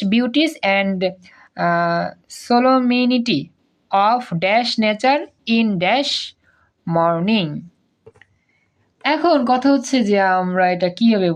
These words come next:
করব? এটা তো চারটা, একটার সাথে চারটা, মানে একটা সেন্টেন্সে চারটা ওয়ার্ড ঢুকাই দিছে। আচ্ছা, এখন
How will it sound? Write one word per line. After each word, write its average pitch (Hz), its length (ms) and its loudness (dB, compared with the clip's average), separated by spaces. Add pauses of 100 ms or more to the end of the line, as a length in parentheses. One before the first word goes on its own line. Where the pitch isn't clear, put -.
করব? 156 400 -4
এটা 165 140 -2
তো 170 360 0 (600)
চারটা, 277 540 -2
একটার 196 640 0
সাথে 233 280 0
চারটা, 262 400 -4
মানে 160 120 -4
একটা 185 280 0
সেন্টেন্সে 226 320 0
চারটা 247 360 -2
ওয়ার্ড 170 220 0
ঢুকাই 156 240 0
দিছে। 147 240 -10 (2000)
আচ্ছা, 226 240 0
এখন 285 600 2